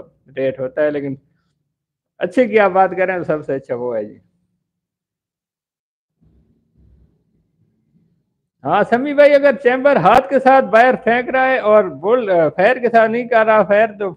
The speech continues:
फिर वही मसला हो सकता है, उसका एक्सट्रैक्टर का गैप ज़्यादा हो गया है।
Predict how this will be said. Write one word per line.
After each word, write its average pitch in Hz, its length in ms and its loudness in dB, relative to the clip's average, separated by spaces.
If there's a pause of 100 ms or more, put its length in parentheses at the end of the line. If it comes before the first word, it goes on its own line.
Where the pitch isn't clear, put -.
(200)
फिर 185 140 -8
वही 175 260 -2
मसला 185 300 -2
हो 160 120 0
सकता 156 260 -8
है, - 20 -4
उसका 160 240 -12
एक्सट्रैक्टर 202 440 -10
का 165 180 -8
गैप 190 300 2
ज़्यादा 151 320 -2
हो 131 160 -6
गया 117 200 -14
है। - 140 -20